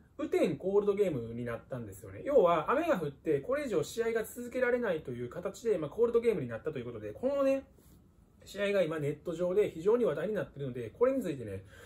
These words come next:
あの、僕の意見をね、ちょっと話していきたいなと思います。まあ、これに関してはいろんな意見がありますし、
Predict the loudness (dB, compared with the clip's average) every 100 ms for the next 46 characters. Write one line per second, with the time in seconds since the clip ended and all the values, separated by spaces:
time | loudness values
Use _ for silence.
0 | -20 -10 -6 -2 -2 0 0 0 -2 -4
1 | -10 -8 -6 -6 -6 -2 -2 0 -2 0
2 | -2 0 0 2 2 2 2 2 2 0
3 | -2 0 0 0 -4 -8 -10 -6 -6 -6